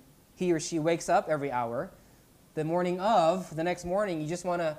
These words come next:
have a cup of coffee, you wanna lay on the couch, and you just wanna minimize pain. Don't we, babe? Um, it's okay to do that. It's not wrong to wanna maximize pleasure and minimize pain. What's bad is that we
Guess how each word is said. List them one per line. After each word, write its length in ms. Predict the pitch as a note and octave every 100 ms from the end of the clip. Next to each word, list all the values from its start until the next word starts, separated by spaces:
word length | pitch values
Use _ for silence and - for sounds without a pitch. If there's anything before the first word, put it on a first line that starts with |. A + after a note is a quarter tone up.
| -
have 140 | D#3
a 40 | C#3+
cup 200 | E3 F#3
of 60 |
coffee, 320 | F3 C3+ - B2+
you 80 | D#3+ - - - - _
wanna 180 | C#3+ B2+
lay 140 | A#2+ C3+
on 80 |
the 60 | D#3+
couch, 520 | - B2 A2+ - - - - -
and 100 | C3+
you 60 |
just 120 | C3+ C3+
wanna 160 | A#2
minimize 440 | A2 C3+ D3 C#3+ C#3
pain. 400 | - B2 G2 F2+ - - - _ -
Don't 140 | C3 A#2
we, 80 | G2+
babe? 240 | F#2+ F2+ - - - - - - - - - - -
Um, 420 | D3+ D3+ D3 C#3+ - - - - - -
it's 160 | A3
okay 240 | B3+ C4+ F4+
to 80 |
do 140 | G#3+ C3+
that. 280 | A2 G#2+ -
It's 180 | F#3+ G3
not 260 | B3+ C4 F3+
wrong 540 | F3 B3 C4 B2 G2 - - -
to 80 | -
wanna 220 | D3+ C3
maximize 500 | A#2+ A#2+ - C#3 C#3
pleasure 320 | - A2 G#2 B2+
and 80 |
minimize 340 | A2+ G#2+ A2+ -
pain. 340 | - F#3+ G2+ - - - - - - - - - - - -
What's 260 | F3 F3+
bad 540 | C#3+ F3 A#3+ F#3 B2+ -
is 160 | E3 D3
that 200 | D3 C#3+
we 140 | D3+